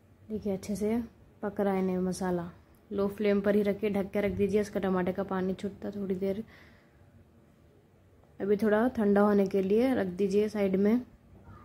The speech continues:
अभी देखिए हमारा चिकन अच्छे से सेट हो गया है मैरिनेट। अब इसको हम तवे पे बटर डालिए, अच्छा खासा बटर डालिए।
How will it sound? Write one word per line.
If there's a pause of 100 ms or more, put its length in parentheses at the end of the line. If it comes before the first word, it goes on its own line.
(920)
अभी
देखिए
हमारा
चिकन
अच्छे
से
सेट
हो
गया
है (640)
मैरिनेट। (480)
अब
इसको
हम
तवे
पे
बटर
डालिए,
अच्छा
खासा
बटर
डालिए।